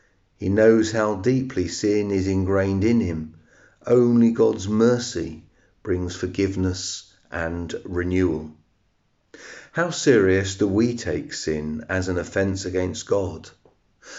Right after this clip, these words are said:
Are there specific unconfessed sins in our lives? Or do we simply need to approach God again as a sinner by nature, needing our joy to be renewed?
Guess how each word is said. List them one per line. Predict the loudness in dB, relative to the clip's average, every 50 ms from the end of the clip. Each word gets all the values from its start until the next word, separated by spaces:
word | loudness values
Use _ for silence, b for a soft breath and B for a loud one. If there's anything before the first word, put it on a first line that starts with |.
| B B B B
Are | 0 2 2 4 6
there | 6 6 4
specific | 2 -4 -6 -2 2 4 4 4 2 0 -4 -4 -4 -2
unconfessed | 0 2 2 2 0 -2 -2 -2 -2 -4 -2 -2 -4 -4 -4 -4 -6 -6
sins | -4 -2 -2 -2 -2 -4 -4 -4 -2 0
in | 0 0
our | 0 0 -2 -2
lives? | -2 -2 -2 -2 -2 -4 -4 -8 -10 -14 -16 -18 -20 _ _ b b b b b b b b b b b b _
Or | -8 -6 -4 -2
do | 0 2 2
we | 2 0
simply | 0 0 2 2 2 0 -2 -2 -2
need | 0 2 2 4 4 4 2 2
to | 0 0 0
approach | 0 0 -2 0 2 2 2 2 0 -4 -4
God | -2 0 0 0
again | 0 0 0 0 0 0 0 0 0 0 -2 -2 B B B B B B
as | -4 -4 -2 -2
a | -2
sinner | -2 0 2 4 4 4 4 2
by | 2 2 0 0
nature, | 0 0 0 0 0 -2 -4 -6 -6 -6 -6 -6 -8 -14 -20 b b b b b b b b b -4
needing | -2 -2 0 0 -2 0 0 0 0 0
our | 0 -2 -2 -4
joy | -2 2 2 2 2 2 0 -4 -8 -12 -14 -14
to | -10 -10 -6
be | -2 0 2 2 2 0 -2 -6 -8 -8 -10 -10 -6
renewed? | -4 -4 -4 -4 -4 -4 -4 -6 -6 -10 -12 -14 -16 -18